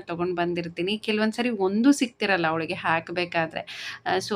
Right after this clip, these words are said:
ಹಂಗಾಗಿ, ಆಮ್, ನಂಗೆ ಸ್ವಲ್ಪ ದೊಡ್ಡದು ಬೇಕಿತ್ತು ಅಂತ ಹೇಳ್ಬಿಟ್ಟು ಇದನ್ನ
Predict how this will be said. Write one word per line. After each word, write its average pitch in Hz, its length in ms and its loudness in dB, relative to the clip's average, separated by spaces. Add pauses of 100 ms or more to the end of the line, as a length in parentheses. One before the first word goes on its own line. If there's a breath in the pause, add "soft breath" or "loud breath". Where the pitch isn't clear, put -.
ಹಂಗಾಗಿ, 190 880 2
ಆಮ್, 180 340 0
ನಂಗೆ 185 400 -2
ಸ್ವಲ್ಪ 185 260 -2
ದೊಡ್ಡದು 180 640 0
ಬೇಕಿತ್ತು 175 460 -4
ಅಂತ 170 180 0
ಹೇಳ್ಬಿಟ್ಟು 180 680 -4
ಇದನ್ನ 180 240 -4